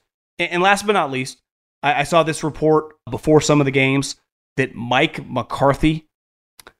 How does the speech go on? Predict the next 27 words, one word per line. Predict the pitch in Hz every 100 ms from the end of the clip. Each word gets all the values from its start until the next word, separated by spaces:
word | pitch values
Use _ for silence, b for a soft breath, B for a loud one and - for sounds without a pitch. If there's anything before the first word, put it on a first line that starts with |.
| _ _ _ _ _ _ _ _ -
think | 247
about | 254 180 135
this. | 87 - - _ _ _
Jason | 135 131 180 214 269
Garrett | 180 135 98 - _ _ _ _ _
multiple | 139 143 165 214 247 254 240 233
times | 185 107 101 - - _ _ _ _ _ -
coached | - 139 - - - _ _
on | 151 147
the | 127
final | - 151 143 156 151
year | 143 131 107 101 _ _ -
of | 117
his | 113
contract, | - 95 - - - _ _ _ _
which | 170 202
is | 196 185 226
unheard | 214 - 208 180
of | 120
in | 98
football. | 110 - 104 _ -
In | 202
college | 190 240 233
football, | - 160 143
it | 123
never | 120 104
happens. | 98 80 - -